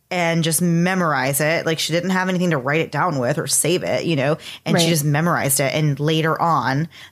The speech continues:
Speaker 1: decided to take over Elizabeth Barash's identity and was like, "Oh, you know what? Let me just dig down into my memory and I know the person, I know this person's Social Security number." Just
Speaker 2: I
Speaker 1: crazy to me
Speaker 2: wouldn't
Speaker 1: that she was able to do that.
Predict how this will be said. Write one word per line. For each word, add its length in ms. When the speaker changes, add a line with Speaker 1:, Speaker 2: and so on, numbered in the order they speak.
Speaker 1:
decided 460
to 100
take 260
over 420
Elizabeth 520
Barash's 340
identity 560
and 80
was 140
like, 160
"Oh, 80
you 100
know 140
what? 200
Let 300
me 100
just 220
dig 160
down 220
into 160
my 100
memory 520
and 280
I 200
know 200
the 100
person, 380
I 140
know 160
this 160
person's 340
Social 220
Security 380
number." 420
Just 320
Speaker 2:
I 100
Speaker 1:
crazy 160
to 80
me 40
Speaker 2:
wouldn't 260
Speaker 1:
that 120
she 160
was 140
able 220
to 100
do 140
that. 280